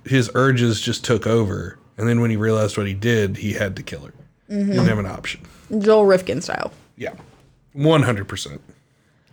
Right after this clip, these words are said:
Speaker 2: September of nineteen ninety-two, Ken was tried on the indecent exposure charges, and the jury came back two hours later with a guilty verdict.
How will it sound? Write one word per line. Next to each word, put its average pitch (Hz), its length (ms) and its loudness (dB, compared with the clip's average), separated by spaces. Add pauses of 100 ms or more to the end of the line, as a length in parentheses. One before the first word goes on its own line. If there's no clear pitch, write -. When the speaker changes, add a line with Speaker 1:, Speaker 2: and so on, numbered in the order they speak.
(720)
Speaker 2:
September 302 600 4
of 320 80 6
nineteen 262 420 6
ninety-two, 254 800 4 (380)
Ken 277 280 4
was 311 180 2
tried 202 580 2
on 185 540 2
the 196 260 2
indecent 196 500 2
exposure 196 560 4
charges, 175 800 -2 (140)
and 208 200 4
the 196 60 6
jury 208 300 6
came 226 280 2
back 196 340 -2
two 320 200 4
hours 233 360 4
later 131 440 2 (140)
with 185 160 2
a 190 40 4
guilty 175 320 2
verdict. 62 520 -4